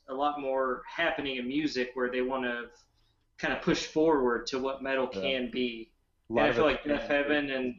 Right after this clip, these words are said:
Speaker 1: a lot of these bands are kind of pushing that genre. And I think it, I think it's great. I mean, you
Speaker 2: Mm-hmm.
Speaker 1: should. Why, why,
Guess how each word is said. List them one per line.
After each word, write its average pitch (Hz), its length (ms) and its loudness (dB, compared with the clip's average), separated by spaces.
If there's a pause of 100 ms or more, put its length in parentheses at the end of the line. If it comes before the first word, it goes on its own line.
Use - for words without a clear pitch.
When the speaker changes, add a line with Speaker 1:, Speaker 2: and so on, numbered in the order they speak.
Speaker 1:
a 135 60 -2
lot 135 200 4
of 131 60 0
these 131 200 -2
bands 135 340 -2
are 123 80 -4
kind 139 180 -2
of 123 140 -6
pushing 156 340 0
that 123 220 0
genre. 127 640 0 (640)
And 143 340 -2 (160)
I 180 140 2
think 208 180 4
it, 156 220 2
I 156 100 2
think 226 160 2
it's 127 140 0
great. 165 360 2
I 131 120 0
mean, 135 180 -4
you 139 140 -4
Speaker 2:
Mm-hmm. 117 80 -4
Speaker 1:
should. 165 420 2
Why, 131 380 0
why, 135 380 0